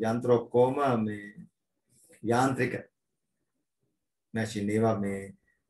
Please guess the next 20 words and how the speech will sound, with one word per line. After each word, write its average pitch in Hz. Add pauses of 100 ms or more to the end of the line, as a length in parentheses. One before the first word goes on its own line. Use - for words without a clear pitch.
එකට, 113
අ, 110
හැප්පිලා, 104
ගෙවිලා, 104
වැරදි 101
තොරතුරු, 101
දෙතිරෝධ 101
කැඩිලා, 101
ඒ 110
වගේ 110
දේවල් 123
වෙන්න 113
පුළුවන්. 95 (420)
හරි, 107
යාන්ත්‍රික 110
ඒවා. 87 (540)
ඊට 120
පස්සේ 123
පරිගණක 120
පරම්පරා 120